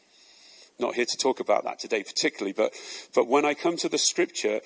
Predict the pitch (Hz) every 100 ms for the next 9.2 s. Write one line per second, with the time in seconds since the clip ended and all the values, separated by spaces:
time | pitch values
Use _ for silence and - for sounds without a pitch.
0 | - - - 127 156 202 214 170 120 120
1 | 147 175 262 160 165 202 165 147 143 127
2 | 127 156 127 90 - 170 - 156 - 143
3 | - 139 202 247 143 120 117 113 - 110
4 | 120 - - - - 123 - 120 139 139
5 | 135 123 - - - - 120 117 - 123
6 | 113 - - 104 104 104 - 113 - 120
7 | 110 117 117 110 113 107 - - - -
8 | - 151 - - 107 107 - 117 113 -
9 | 113